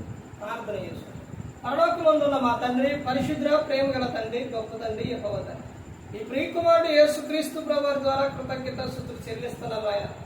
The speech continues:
ఆరాధన క్రమం అంతట్లో మీరే ముందు నడిపించండి ఆయన. వాక్యం బోధించుటగా వినువారు తండ్రి మంచిలో తిండిని వాక్యానుసారంగా నడిచే భాగ్యం దయచేయండి. వాక్యం బోధించుండగా ఈ లోక సంబంధమైన జ్ఞానంతో కాకుండా మీ జ్ఞానంతో మాట్లాడే భాగ్యం దయచేస్తారని మా ప్రభు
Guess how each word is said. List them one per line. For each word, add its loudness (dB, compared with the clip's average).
ఆరాధన 4
క్రమం 8
అంతట్లో 4
మీరే 6
ముందు 0
నడిపించండి -4
ఆయన. -2
వాక్యం 0
బోధించుటగా 6
వినువారు 6
తండ్రి 6
మంచిలో 2
తిండిని 0
వాక్యానుసారంగా -2
నడిచే -2
భాగ్యం -2
దయచేయండి. -6
వాక్యం 0
బోధించుండగా 8
ఈ 6
లోక 2
సంబంధమైన 0
జ్ఞానంతో 0
కాకుండా -2
మీ -4
జ్ఞానంతో -2
మాట్లాడే 0
భాగ్యం -2
దయచేస్తారని 0
మా -4
ప్రభు -2